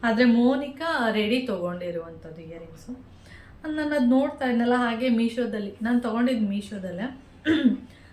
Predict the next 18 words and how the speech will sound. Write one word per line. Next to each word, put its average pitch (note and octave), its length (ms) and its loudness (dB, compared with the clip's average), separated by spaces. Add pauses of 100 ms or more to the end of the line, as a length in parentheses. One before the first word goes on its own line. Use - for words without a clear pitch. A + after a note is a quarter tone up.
(140)
ಆ, A3 300 0
ಮೀಶೋದಲ್ಲಿ C4 520 2
ಹೀಗೆ B3 160 2
ನೋಡ್ಬೇಕಾದ್ರೆ G#3+ 600 -2
ಇದೇ A#3 280 2
ಥರ A#3 260 -6
ಸೇಮ್ F4 380 -6
ಇಯರಿಂಗ್ಸ್ A#3+ 540 4
ಬಂತು F#3+ 280 -4
ನೋಡಿ, F3+ 240 -4
ತುಂಬಾ F#3 540 -2
ಚೆನ್ನಾಗಿದೆ. F3 920 -2 (4000)
ತುಂಬಾ A3+ 300 4
ಚೆನ್ನಾಗಿದೆ. F#3+ 800 -2 (840)
ಅದಕ್ಕೆ C4 460 0
ನಾನು A3 480 2
ಬುಕ್ G3+ 280 -4
ಮಾಡೋಣ F#3+ 340 2